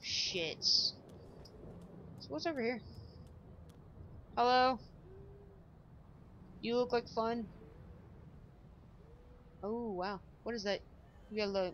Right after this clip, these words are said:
machete. A machete. Nice. I can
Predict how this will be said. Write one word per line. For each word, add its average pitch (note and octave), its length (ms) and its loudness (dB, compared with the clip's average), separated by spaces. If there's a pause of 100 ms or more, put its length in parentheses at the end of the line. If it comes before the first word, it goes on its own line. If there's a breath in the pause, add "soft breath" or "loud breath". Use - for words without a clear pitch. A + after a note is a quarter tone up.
(120)
machete. G3 480 6 (1000)
A F#3+ 40 0
machete. F#3 680 4 (1120)
Nice. F3 680 4 (300)
I G3+ 60 -2
can F#3 140 -6